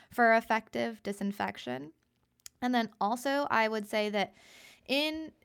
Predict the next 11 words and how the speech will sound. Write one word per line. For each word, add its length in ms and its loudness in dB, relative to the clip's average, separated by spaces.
these 280 -2
types 280 -4
of 140 -8
environments, 1040 -6
abrasions 800 -6
and 180 -6
tears, 540 -6
they 140 -4
just 420 -6
happen. 520 -10
Uh, 160 -8